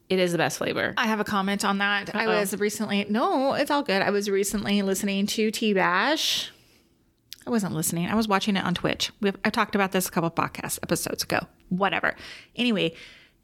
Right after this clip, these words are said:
Speaker 2: Beach Plum LaCroix came up,
Speaker 1: Mm.
Speaker 2: and people were like, "It's so hard to find. It's so hard to find.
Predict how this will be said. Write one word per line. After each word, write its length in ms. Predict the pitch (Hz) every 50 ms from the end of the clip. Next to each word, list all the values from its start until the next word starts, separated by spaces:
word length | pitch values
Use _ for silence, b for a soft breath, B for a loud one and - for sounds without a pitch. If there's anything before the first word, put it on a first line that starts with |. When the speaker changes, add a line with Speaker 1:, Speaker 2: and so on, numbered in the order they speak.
| _ _ _ -
Speaker 2:
Beach 380 | 220 214 208 - - - - -
Plum 420 | - 196 180 175 165 165 170 170 - - _ _ _ -
LaCroix 480 | 160 - - - 269 269 226 170 156 170
came 240 | - - 165 151
up, 240 | 139 147 175 208 - - - _ _ _ _ _
Speaker 1:
Mm. 360 | - 247 294 311 262 220 - 175
Speaker 2:
and 140 | 208 208 -
people 180 | 214 190 220
were 120 | 220 214 208
like, 200 | 202 196 - -
"It's 120 | 294 -
so 100 | - 320
hard 200 | 269 269 254 254
to 60 | 285
find. 200 | - 370 392 330
It's 100 | 226 -
so 100 | - 277
hard 180 | 247 247 240 226
to 60 | 247
find. 320 | - 349 370 330 233 190